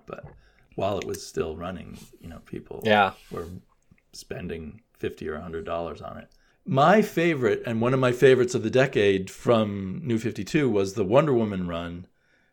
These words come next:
Speaker 2: Mm-hmm.
Speaker 1: which I know we've talked about before, by, um, Brian Azzarello and Cliff Chiang and a few other artists. And that still, you know, I haven't gone back to reread it yet. I bought the omnibus, but it still stands in my memory,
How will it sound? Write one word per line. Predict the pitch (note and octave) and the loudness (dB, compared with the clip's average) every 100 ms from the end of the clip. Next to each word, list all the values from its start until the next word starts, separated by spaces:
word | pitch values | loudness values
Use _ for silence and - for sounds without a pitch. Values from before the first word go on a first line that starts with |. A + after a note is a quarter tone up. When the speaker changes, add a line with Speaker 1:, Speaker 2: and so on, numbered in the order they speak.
| _ _ D#3+ | _ _ -6
Speaker 2:
Mm-hmm. | G2 | -2
Speaker 1:
which | G#2+ B2 | 0 2
I | |
know | A2 A2+ | 2 2
we've | G#2+ G2 | 2 0
talked | G#2+ F#2+ | 0 0
about | F#2 E2 - | -2 -8 -10
before, | E2 - F#2+ D#2+ E2 G2+ - | -10 -4 -4 -4 -8 -12 -6
by, | F2+ E2 E2+ | -4 -4 -8
um, | - F#2+ E2 D#2+ D#2+ - _ _ _ _ - | -8 -8 -10 -10 -14 -20 _ _ _ _ -6
Brian | A#2+ G#2 | -2 0
Azzarello | F#2+ F2+ F#2 F2 E2+ E2+ E2+ | 0 -4 -4 -4 -4 -4 -6
and | |
Cliff | - G2 - | -8 -8 -8
Chiang | - E2+ E2+ D#2+ | -10 -8 -8 -12
and | D#2 | -14
a | |
few | - F#2 | -10 -8
other | E2 D#2 | -8 -8
artists. | F2+ E2+ D#2 - - _ _ _ _ _ _ _ _ - | -8 -10 -12 -16 -20 _ _ _ _ _ _ _ _ -8
And | A#2+ | -2
that | A#2 - | 0 0
still, | - D3 D3+ C3+ - | 2 4 6 4 2
you | C3+ | -2
know, | A#2+ | 0
I | |
haven't | B2+ D3+ D3 | 2 0 0
gone | C3 A#2+ | 0 2
back | A2+ G#2+ | 2 -2
to | G#2+ | -4
reread | G#2+ F#2 G#2+ F#2 | -4 -2 -2 -4
it | - | -6
yet. | E2+ D#2 | -8 -8
I | E2+ | -6
bought | G2 F#2 - | -4 -4 -4
the | F#2+ | -8
omnibus, | F2+ F2 E2 D#2+ - | -8 -10 -10 -10 -10
but | - F#2 | -8 -8
it | F2+ | -8
still | - C3 B2+ | -4 0 0
stands | B2 - A2 A2+ A2 G2 | 0 -2 0 0 -4 -6
in | |
my | F#2+ F#2 | -6 -4
memory, | F#2 A#2+ A#2 G2 F2 E2+ | -2 -2 -2 -4 -6 -10